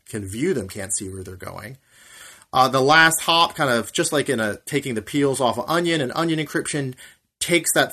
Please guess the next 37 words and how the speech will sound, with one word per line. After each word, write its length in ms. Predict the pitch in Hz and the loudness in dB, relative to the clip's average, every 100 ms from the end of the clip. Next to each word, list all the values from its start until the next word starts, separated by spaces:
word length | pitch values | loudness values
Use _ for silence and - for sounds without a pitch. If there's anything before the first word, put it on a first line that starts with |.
| - | 0
final 400 | 151 156 156 143 | 4 4 4 4
layer 320 | 143 143 131 | 6 6 6
of 80 | 123 | 2
encryption 460 | 120 - 131 123 | -2 -4 -4 -4
off. 340 | 120 151 156 156 - - - _ | 0 4 4 2 -4 -20 -20 _
It 180 | 165 160 | -2 0
sees 640 | - 185 190 185 180 165 - | 2 4 4 4 2 -2 -6
the 360 | 127 123 120 - | -6 0 0 4
address, 800 | 139 151 143 147 147 147 - - - _ _ - | 6 6 6 6 6 2 -4 -10 -20 _ _ -8
the 100 | - | -2
I 120 | 117 | 0
P 180 | - 151 | 2 2
address 300 | 139 131 123 | 4 2 2
of 220 | 104 101 | -4 -2
where 260 | 139 143 | 2 4
that 220 | 135 123 - | 4 2 2
packet, 540 | 120 117 127 110 - | -2 0 0 -2 -4
uh, 260 | 123 107 104 | -2 0 0
should 180 | - 113 | -4 -6
be 80 | 120 | 0
going. 260 | 143 131 | 0 2
That 120 | 127 | 0
packet 360 | - 135 127 - | 2 0 2 -2
sent 260 | - 120 - | -4 -4 -6
to 140 | 113 | -8
the 80 | 104 | -4
gateway 640 | 98 135 143 131 110 117 | 0 2 2 0 0 0
or 120 | 127 | -2
the 220 | 98 98 - _ _ _ - | -4 -8 -12 _ _ _ -2
exit, 460 | 143 - 123 107 _ _ _ | -2 0 -2 -4 _ _ _
uh, 340 | 117 107 95 98 - _ _ _ | -4 -2 -2 -6 -10 _ _ _
node, 340 | 127 110 104 104 | -8 -4 -4 -4
you 60 | |
can 100 | 101 | -8
think 180 | 107 113 | -6 -6
of 140 | 104 | -4
it, 200 | 101 110 | -4 -6